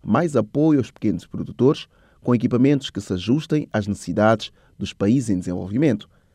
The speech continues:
Caso tal mudança não venha a ocorrer, a agência acredita que será difícil alcançar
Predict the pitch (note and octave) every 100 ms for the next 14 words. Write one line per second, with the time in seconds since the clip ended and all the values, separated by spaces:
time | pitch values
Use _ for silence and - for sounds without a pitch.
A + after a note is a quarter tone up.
0 | _ _ G3 F#3 - F3+ E3+ B2 G#2+ -
1 | E2 E2 D#2+ C#2+ C#2 G2 B2 B2+ B2+ _
2 | _ - F#2+ F2+ G#2 G2 - G#2 G#2 F#2+
3 | - - A2 - - - F2+ F2+ F#2 -
4 | D#3+ - C#3 B2+ A2 G#2 G#2+ F#2+